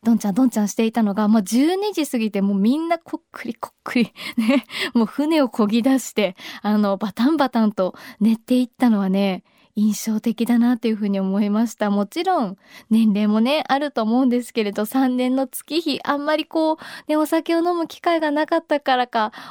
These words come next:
お酒もなんかちょっと弱くなっちゃってるなっていう感じがしました。これから多分こう、久しぶりに友達と旅行とか、キャンプとか考えてる方、あの、お酒適度にね、楽しく、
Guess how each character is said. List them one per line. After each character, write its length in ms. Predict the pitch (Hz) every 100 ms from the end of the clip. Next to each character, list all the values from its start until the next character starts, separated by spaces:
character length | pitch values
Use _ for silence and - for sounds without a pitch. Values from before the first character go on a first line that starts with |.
| 269
お 80 |
酒 240 | 269 302 269
も 140 | 277
な 100 | 285
ん 60 | 294
か 120 | 262
ち 120 | 262
ょ 20 |
っ 20 | 269
と 120 | 247
弱 240 | 269 339
く 300 | - 269 240 - - 233
な 160 | 269
っ 40 | 311
ち 120 | -
ゃ 60 | 330
っ 40 |
て 160 | 339 339
る 80 |
な 220 | 320 320 339
っ 40 |
て 120 | 302
い 20 |
う 60 | 277
感 240 | - 262
じ 120 | 233 240
が 320 | 247 233 -
し 180 | - 247
ま 220 | 247 269
し 120 | 269 -
た。 340 | 254 220 185 - - -
こ 80 | 302
れ 80 | 311
か 100 | 311
ら 80 | 294
多 100 | 294
分 120 | 233
こ 100 | 208
う、 20 |
久 160 | - 240
し 160 | 254
ぶ 120 | 233
り 100 | 226
に 260 | 220 220 214 -
友 220 | 233 214
達 220 | 220 -
と 80 | 233
旅 160 | 233 226
行 240 | 269 269
と 120 | 285
か、 220 | 277 208 - -
キ 80 | 240
ャ 60 |
ン 60 | 240
プ 100 | 233
と 100 | 214
か 120 | 202
考 220 | - 226 240
え 80 | 233
て 120 | 220
る 60 |
方、 320 | 202 202 202 - - - -
あ 120 | - 240
の、 140 | 240
お 60 | 247
酒 340 | 294 285 - _
適 220 | 339 330
度 140 | 302 233
に 80 |
ね、 200 | 226 285 - _ 254
楽 200 | 269 277
し 120 | -
く、 220 | 220 -